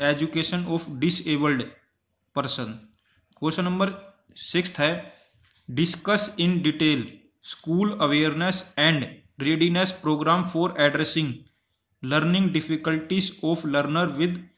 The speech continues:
disabilities। क्वेश्चन नंबर सेवंथ है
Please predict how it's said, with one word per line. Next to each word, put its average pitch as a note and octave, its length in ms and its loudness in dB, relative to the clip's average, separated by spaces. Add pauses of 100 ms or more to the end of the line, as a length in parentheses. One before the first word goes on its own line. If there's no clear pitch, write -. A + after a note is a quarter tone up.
(200)
disabilities। C3+ 720 0 (2500)
क्वेश्चन F3 320 4
नंबर G3+ 260 2
सेवंथ F#3+ 440 2
है F3 120 2